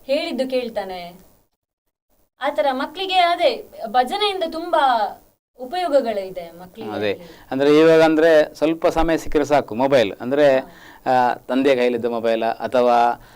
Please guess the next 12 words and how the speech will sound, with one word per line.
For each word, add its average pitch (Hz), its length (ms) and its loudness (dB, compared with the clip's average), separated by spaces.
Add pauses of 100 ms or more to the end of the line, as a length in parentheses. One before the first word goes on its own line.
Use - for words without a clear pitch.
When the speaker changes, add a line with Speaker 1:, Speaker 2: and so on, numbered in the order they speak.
(100)
Speaker 2:
ತಾಯಿ 160 260 6
ಕೈಲಿದ್ದ 147 300 4
ಮೊಬೈಲ್ 143 260 2
ಹೇಗಾರ 165 420 6
ಕೇಳಿಕೊಂಡು 151 540 0
ಹೋಗಿ 170 300 2
ಬದ್ದಲಿ 151 300 0
ಕೂತ್ಕೊಂಡು 160 400 -2
ಮೊಬೈಲ್ 147 240 0
ಎತ್ಲಿಕ್ಕೆ 127 200 -6
ಶುರು 117 120 -4
ಮಾಡ್ತಾರೆ. 90 400 -6